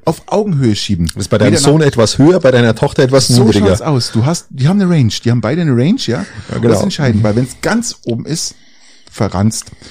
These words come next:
Speaker 1: Wenn's ganz unten ist, wird
Speaker 2: Verranzt.
Speaker 1: ignoriert. Also muss es dann
Speaker 2: So wie im Supermarkt die, die, die Hauptartikel in der Mitte sind und die,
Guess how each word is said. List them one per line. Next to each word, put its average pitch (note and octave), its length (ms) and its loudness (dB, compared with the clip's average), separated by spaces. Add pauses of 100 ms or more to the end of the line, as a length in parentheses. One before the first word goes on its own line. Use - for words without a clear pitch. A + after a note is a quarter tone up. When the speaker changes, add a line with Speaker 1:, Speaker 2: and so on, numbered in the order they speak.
(140)
Speaker 1:
Wenn's A#2 240 -4
ganz C3+ 240 -4
unten E3+ 320 -8
ist, - 400 -8
wird - 80 -8
Speaker 2:
Verranzt. F#2 220 -4
Speaker 1:
ignoriert. G2+ 480 0 (760)
Also C#3 200 -2
muss C#3+ 180 0
es C#3 80 -10
dann C3 300 -4
Speaker 2:
So C3+ 120 0
wie D3+ 40 4
im D#3 100 4
Supermarkt D3+ 400 0
die, A#2+ 140 0
die, A#2+ 160 -2
die A2 100 0
Hauptartikel C3 560 -2
in A2+ 80 0
der G2+ 80 2
Mitte E3 240 0
sind F3+ 260 2
und C#3 160 -4
die, B2+ 120 0